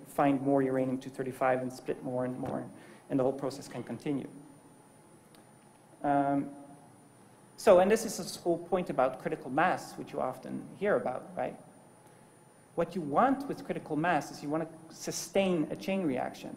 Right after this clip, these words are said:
You want the, sus-, the chain reaction to keep on going. How do you do that? Well, by increasing the amount of mass that you have. So let's look on the left side, right? The left side shows,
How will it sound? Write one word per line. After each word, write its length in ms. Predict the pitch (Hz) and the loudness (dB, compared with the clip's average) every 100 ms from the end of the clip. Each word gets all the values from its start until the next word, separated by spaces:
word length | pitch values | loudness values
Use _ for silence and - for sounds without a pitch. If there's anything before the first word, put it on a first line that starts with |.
| - | -6
You 120 | 143 | -2
want 260 | 170 202 - | -2 -2 -6
the, 60 | |
sus-, 180 | - - - - | -12 -14 -8 -2
the 100 | 151 | -2
chain 280 | - 185 170 | 0 -2 0
reaction 340 | 143 143 143 - | 0 -2 -8 -12
to 60 | |
keep 260 | - 202 196 - | -12 -8 -4 2
on 360 | 147 156 151 - | 4 4 0 0
going. 400 | 147 135 120 - - - - | 2 4 2 -4 -14 -18 0
How 160 | 180 | 4
do 60 | 180 | 4
you 80 | 175 | 2
do 220 | - 151 | 0 0
that? 300 | 135 110 - - - - - - - | 0 -2 -6 -18 -20 -20 -20 -6 4
Well, 160 | 208 | 4
by 140 | 180 180 | 6 4
increasing 500 | 180 - 208 196 170 | 2 0 -4 -2 0
the 60 | |
amount 240 | 160 147 151 | 2 2 2
of 100 | 151 | 2
mass 340 | 180 190 - | 4 4 0
that 140 | - 170 | -6 -4
you 120 | 165 | -2
have. 260 | 190 123 - - - - - - | -2 -2 -6 -16 -20 -20 -10 4
So 80 | 180 | 4
let's 160 | 196 | 6
look 120 | 214 | 4
on 80 | 196 | 4
the 80 | 170 | 4
left 300 | 170 214 - | 6 4 2
side, 380 | - 139 123 - - - - - 139 | 0 2 2 -2 -14 -20 -20 -10 -6
right? 200 | 135 - - - - - | -6 -8 -20 -20 -12 0
The 60 | 165 | 4
left 220 | 220 - | 4 4
side 380 | - 175 170 - | 4 4 4 0
shows, 640 | - 185 175 175 - | 2 2 2 0 -10